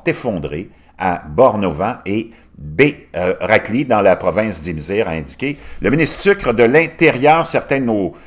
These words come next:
euh, concitoyens sont coincés dans les décombres, ont-ils ajouté. » Donc, vraiment, toutes nos institutions ont commencé à se rendre sur les lieux pour entamer les efforts nécessaires.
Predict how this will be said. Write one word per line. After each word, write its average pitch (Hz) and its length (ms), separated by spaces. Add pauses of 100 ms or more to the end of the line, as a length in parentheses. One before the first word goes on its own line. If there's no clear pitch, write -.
(220)
euh, 73 240
concitoyens 82 640
sont 87 220
coincés 80 640 (440)
dans 80 160
les 80 100
décombres, 73 520
ont-ils 71 280
ajouté. » 69 420 (760)
Donc, 98 240
vraiment, 110 580 (1080)
toutes - 180
nos 101 320
institutions 95 460
ont 104 40
commencé 90 320
à 107 40
se - 100
rendre 95 140
sur 76 160
les 76 100
lieux 82 160
pour 82 140
entamer 71 280
les 76 160
efforts 76 240
nécessaires. 92 540